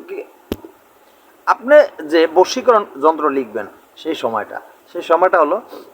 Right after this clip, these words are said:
আপনি বিশেষ করে সকাল ভোর পাঁচটা থেকে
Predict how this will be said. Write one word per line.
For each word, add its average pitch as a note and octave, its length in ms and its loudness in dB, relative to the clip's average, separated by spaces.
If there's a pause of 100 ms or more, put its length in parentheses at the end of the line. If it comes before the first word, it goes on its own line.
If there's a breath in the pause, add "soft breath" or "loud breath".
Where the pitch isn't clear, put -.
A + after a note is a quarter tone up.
আপনি D3+ 220 -2
বিশেষ F#3 400 2
করে F3 220 4 (380)
সকাল F3+ 440 2 (220)
ভোর D3 320 2 (140)
পাঁচটা D3+ 280 -2
থেকে C#3 240 -10